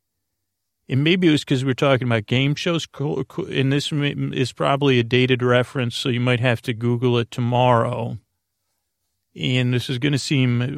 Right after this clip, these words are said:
like, uh, I guess this is like, uh, what is that called? This is a Rorschach test for me.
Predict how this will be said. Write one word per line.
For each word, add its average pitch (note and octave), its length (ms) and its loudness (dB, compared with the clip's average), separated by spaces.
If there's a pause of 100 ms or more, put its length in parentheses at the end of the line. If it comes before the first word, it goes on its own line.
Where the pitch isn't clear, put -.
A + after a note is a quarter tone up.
(100)
like, B2 300 0
uh, B2+ 140 0
I C3 60 -2
guess C#3+ 220 0
this D3 200 -4
is B2+ 120 -6
like, C3 260 0
uh, D3 120 -4
what D3+ 220 -4
is E3+ 100 -4
that D#3 220 0
called? C#3+ 300 -2 (220)
This D3+ 160 -2
is C#3 120 -6
a C#3+ 80 -2
Rorschach C3 580 0
test - 460 -4
for C3+ 260 -4
me. A#2+ 540 2